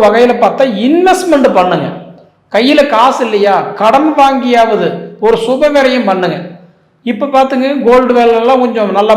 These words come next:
முன்ன பின்ன போயிட்டு இருக்குது, அதனால கோல்டுல இன்வெஸ்ட்மெண்ட் பண்ணலாம். ரெண்டாவது வண்டி வாகனத்துல எல்லாம் பாத்தீங்க அப்படின்னா இன்னைக்கு கட்டன்றது, அதாவது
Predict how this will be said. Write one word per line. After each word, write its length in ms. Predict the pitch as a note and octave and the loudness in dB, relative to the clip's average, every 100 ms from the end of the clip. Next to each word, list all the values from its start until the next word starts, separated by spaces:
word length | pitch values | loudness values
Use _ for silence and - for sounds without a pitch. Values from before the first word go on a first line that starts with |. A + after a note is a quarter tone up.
| G#3 | 0
முன்ன 220 | G#3 G#3 | -2 -2
பின்ன 200 | G#3 G3 G3 | -2 -2 0
போயிட்டு 240 | G3+ - | -2 -2
இருக்குது, 300 | F#3 F#3 F#3+ F#3+ - | -4 -2 -4 -4 -4
அதனால 240 | F3+ A3+ G3 F#3+ | -4 -2 -2 2
கோல்டுல 360 | A#3 A#3+ A#3+ G#3 | 2 2 2 0
இன்வெஸ்ட்மெண்ட் 440 | G#3 G#3+ A3+ F#3+ E3+ | -2 -6 -8 -8 -4
பண்ணலாம். 400 | F#3 F#3 E3+ F3 - - - _ _ _ - | -4 -2 -2 -2 -6 -16 -20 _ _ _ -4
ரெண்டாவது 300 | A#3 C4 B3 | 0 2 2
வண்டி 260 | G3+ B3 C#4+ C#4 | 2 2 2 2
வாகனத்துல 440 | C4 B3+ B3+ A3+ | 2 0 -2 -2
எல்லாம் 220 | A#3+ A3+ | 0 0
பாத்தீங்க 320 | G#3 G#3 G#3+ G3+ | 0 0 -4 -4
அப்படின்னா 360 | G3 F#3+ G3+ A#3 G#3 | -4 -4 -4 -4 -2
இன்னைக்கு 260 | G#3 G#3+ G3+ | -4 -4 -6
கட்டன்றது, 540 | F#3+ A3 G#3+ G3 F#3+ F#3 C3+ - - - | -4 -2 0 -2 0 -2 -2 -8 -14 -6
அதாவது 260 | G3 A3 | 0 2